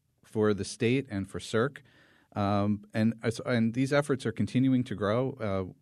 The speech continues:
you know, I'm very involved as well with the Global Business Council for the Metro Hartford Alliance, and that's really, uh, also supporting, just like, uh, uh, the Jewish Federation supported the Israeli companies. The Metro Hartford Alliance is, is supporting these companies. It's supporting the companies that are coming from other countries as well.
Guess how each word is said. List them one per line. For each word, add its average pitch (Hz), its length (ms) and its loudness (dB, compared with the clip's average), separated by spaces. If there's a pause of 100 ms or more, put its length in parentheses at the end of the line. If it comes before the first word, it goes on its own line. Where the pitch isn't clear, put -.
(100)
you 107 100 -8
know, 90 120 -2
I'm 104 160 0
very 113 180 4
involved 110 500 2
as - 160 -6
well 107 200 2
with 113 140 -2
the 95 160 -4
Global 101 300 0
Business 113 320 -2
Council 123 420 -2
for 127 140 -6
the 95 300 -4
Metro 101 240 -6
Hartford 101 240 -2
Alliance, 113 540 0 (440)
and 104 220 -2
that's 127 300 0
really, 117 300 0 (140)
uh, 104 120 -2
also 113 280 2
supporting, 98 640 0 (320)
just 104 180 -2
like, 101 300 0
uh, 98 340 2 (160)
uh, 85 260 -6 (160)
the 95 100 -6
Jewish 127 260 0
Federation 123 480 0
supported 107 560 0
the 98 140 -4
Israeli 117 300 0
companies. 160 500 -2 (400)
The 107 80 0
Metro 110 260 0
Hartford 113 240 2
Alliance 113 380 2
is, 117 120 -6 (160)
is 110 120 -6
supporting 123 420 -2
these 120 140 0
companies. 131 440 0
It's 95 120 -10
supporting 101 340 0
the 101 80 -4
companies 104 360 -6
that 98 100 -2
are 95 60 -4
coming 98 260 -6
from 92 180 -6
other 107 180 0
countries 123 440 -2
as 90 160 -8
well. 143 260 0